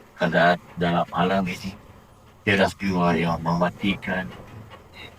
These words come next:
apa saja dalam alam ini dan dia dah Allah yang akan akhirnya memusnahkan Allah yang menciptakan. Allah subhanahu wa taala Roh yang Maha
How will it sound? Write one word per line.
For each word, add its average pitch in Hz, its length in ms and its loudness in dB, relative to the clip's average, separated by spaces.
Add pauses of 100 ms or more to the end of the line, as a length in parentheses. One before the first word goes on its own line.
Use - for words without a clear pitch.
(680)
apa - 320 -2
saja 92 320 2
dalam 80 380 2
alam 87 320 0
ini 98 240 0
dan 85 260 0
dia 92 160 0
dah 80 240 0
Allah - 220 0
yang - 180 0 (120)
akan 185 180 -2 (100)
akhirnya 101 480 -2 (960)
memusnahkan - 720 -2
Allah - 300 -4
yang 143 180 -8
menciptakan. - 640 -8 (1400)
Allah 113 240 6
subhanahu 107 320 4
wa 104 80 0
taala 98 260 4 (2000)
Roh 107 240 0 (640)
yang 107 160 2
Maha 98 640 4